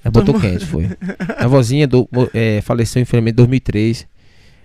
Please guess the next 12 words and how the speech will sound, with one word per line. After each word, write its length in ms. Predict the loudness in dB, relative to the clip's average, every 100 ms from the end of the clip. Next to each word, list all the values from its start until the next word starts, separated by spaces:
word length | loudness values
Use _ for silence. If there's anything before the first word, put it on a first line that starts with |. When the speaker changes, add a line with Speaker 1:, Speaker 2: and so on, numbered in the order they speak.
| _
Speaker 1:
É, 540 | 0 4 4 4 0 -4 -10 _ _ _ _ _ _ _ _ _ _ _ _ _ _ 0
eu 140 | 2
acho 160 | 2 2
que, 400 | 4 4 4 0
assim, 380 | -2 -2 -4 -2
minha 160 | -2
mãe 160 | 0 0
tá 120 | 0
aí, 200 | -2 -2
mas 280 | -2 -4 -6 -12 _ _ _ -20 -20 -20 _ _ _ -20 -6
ela 160 | -2
foi 380 | 0 0 0 -2